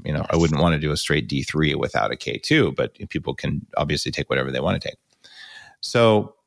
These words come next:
Speaker 1: that could be helpful, but I would see a chelation specialist who can do that.
Speaker 2: Okay.
Speaker 1: You also could save some money,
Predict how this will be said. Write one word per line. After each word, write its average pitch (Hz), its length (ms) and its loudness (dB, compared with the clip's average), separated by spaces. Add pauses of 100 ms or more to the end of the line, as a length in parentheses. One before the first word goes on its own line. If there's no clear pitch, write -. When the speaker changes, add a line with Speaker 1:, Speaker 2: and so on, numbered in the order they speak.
(380)
Speaker 1:
that 147 180 4
could 214 120 4
be 123 100 6
helpful, 104 400 4
but 92 160 2
I 117 100 4
would 170 340 2 (120)
see - 240 0
a 107 40 2
chelation 104 460 2
specialist - 720 -4
who 73 80 -6
can 76 140 -4
do 78 100 0
that. - 240 -4 (480)
Speaker 2:
Okay. - 240 -4
Speaker 1:
You 123 100 8
also 170 300 6
could 110 240 -2
save 104 240 4
some 101 140 0
money, 85 440 2